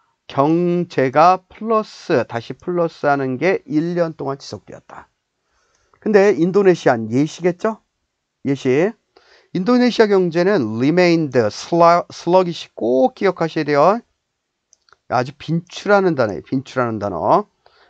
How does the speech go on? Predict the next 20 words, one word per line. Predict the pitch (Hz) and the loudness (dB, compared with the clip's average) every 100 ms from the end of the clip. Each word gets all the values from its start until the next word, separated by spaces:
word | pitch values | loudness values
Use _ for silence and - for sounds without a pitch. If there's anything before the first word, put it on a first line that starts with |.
| _ | _
sluggish | - 185 190 185 175 - - 180 175 175 | -4 2 2 2 -4 -8 -6 -2 0 0
무슨 | 131 131 | -4 -8
뜻이에요? | 123 - 120 139 165 _ _ _ | -10 -4 -2 -2 -4 _ _ _
느린. | - 117 139 131 101 87 - _ _ _ _ _ _ _ _ _ _ _ - | -8 -2 0 0 -2 -12 -20 _ _ _ _ _ _ _ _ _ _ _ -14
아, | 98 110 113 110 | -4 0 0 0
활기가 | 110 180 185 170 | -2 -4 -2 -4
없는. | 107 101 104 101 120 226 _ _ _ _ _ - | -4 -6 -8 -6 -8 -10 _ _ _ _ _ -8
그래서 | 139 143 160 160 165 | -2 4 6 6 4
굉장히 | 147 156 208 240 240 226 233 240 | 2 0 0 -2 -2 2 2 2
느리게 | 135 135 | 0 -2
유지가 | 127 101 - 101 | -4 -8 -10 -10
됩니다. | 87 78 76 - 110 | -10 -14 -14 -12 -8
느린 | 120 117 | -6 -6
상태로. | 110 101 101 98 143 214 _ _ _ _ | -8 -10 -8 -2 -2 -2 _ _ _ _
몇 | 117 131 | 0 2
년 | 165 160 | 2 0
동안? | 151 147 196 233 _ _ | 2 4 2 0 _ _
오 | - 127 143 160 | -8 -4 -2 -2
년 | 170 165 156 | -4 -6 -8
동안. | 127 107 87 | -6 -6 -8